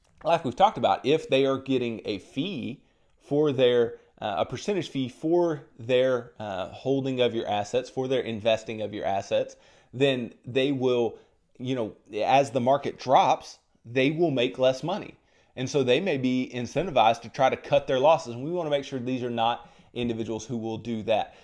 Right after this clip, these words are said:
And you'll also talk to them about their asset allocation, right? What, what kind of asset allocation, uh, do you believe in for me? What kind of asset allocation, um, you know, do you think is best? And, and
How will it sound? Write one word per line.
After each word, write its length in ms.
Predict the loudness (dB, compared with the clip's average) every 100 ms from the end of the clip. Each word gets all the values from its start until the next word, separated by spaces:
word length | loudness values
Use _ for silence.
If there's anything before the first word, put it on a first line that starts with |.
| _
And 260 | -4 -4 -2
you'll 120 | 0
also 260 | 2 0 -2
talk 240 | 0 0
to 80 | -4
them 60 | -2
about 420 | 4 4 2 0
their 240 | 0 0 -6 _ _
asset 380 | 0 0 0 4
allocation, 760 | 4 4 0 -2 -4 -10 -12 -8
right? 360 | 0 0 0 -2
What, 240 | 0 0
what 300 | 0 0 0
kind 180 | -4 -6
of 80 | -2
asset 360 | 0 0 0 2
allocation, 640 | 2 2 -4 -4 -6 -12 -14 _ _ _
uh, 140 | -8 -8
do 240 | -2 0
you 180 | 0 -2
believe 400 | -2 0 0 -2
in 160 | -4
for 240 | -4 -4 -2
me? 160 | -2
What 220 | 0 0 0
kind 160 | -4
of 80 | -2
asset 340 | 0 0 2
allocation, 640 | 4 4 2 -2 -4 -8 -14 _ _ _ -8
um, 380 | -4 -4 -4 -8
you 140 | -8 -8
know, 40 |
do 240 | -8 -6 -6
you 380 | -4 -2 -4 -4 _ _ -4
think 260 | -2 -2
is 200 | -4 -4
best? 480 | 2 6 6 4 -4
And, 240 | -6 -6 -8
and 280 | -8 -8